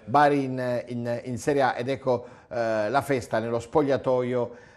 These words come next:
eh, biancorosso dopo questo spareggio vinto per tre a uno, eh, ieri, eh, a Porto Sant'Elpidio.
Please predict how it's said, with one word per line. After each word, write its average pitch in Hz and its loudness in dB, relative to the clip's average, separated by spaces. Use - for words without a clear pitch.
eh, 110 2
biancorosso 117 2
dopo 127 2
questo 120 -2
spareggio 131 -2
vinto 117 -6
per 110 -6
tre 143 0
a 131 2
uno, 117 -4
eh, 113 -4
ieri, 113 -2
eh, 107 0
a 107 -4
Porto 117 -2
Sant'Elpidio. 92 -4